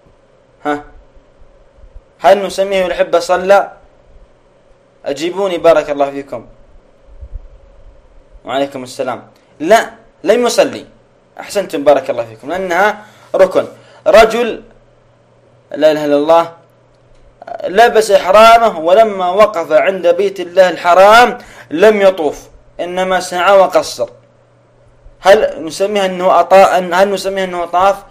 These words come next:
ليست ناقصة أخوي أبو، أبو حفص، ليست ناقصة، إنما هي ساقطة بأكملها، ساقطة بأكملها.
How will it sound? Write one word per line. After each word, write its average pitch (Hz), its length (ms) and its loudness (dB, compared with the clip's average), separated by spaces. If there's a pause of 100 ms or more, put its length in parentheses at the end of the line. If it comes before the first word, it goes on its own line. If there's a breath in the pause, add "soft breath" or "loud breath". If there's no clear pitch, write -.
(320 soft breath)
ليست 220 440 -4
ناقصة 208 580 0
أخوي 175 240 -6
أبو، 156 220 -6
أبو 151 500 0
حفص، - 480 -6 (600 soft breath)
ليست 226 300 -4
ناقصة، 214 540 0
إنما 208 300 -2
هي 202 140 -2
ساقطة 226 560 0
بأكملها، 175 720 -2 (1120)
ساقطة 233 480 2
بأكملها. 185 580 -2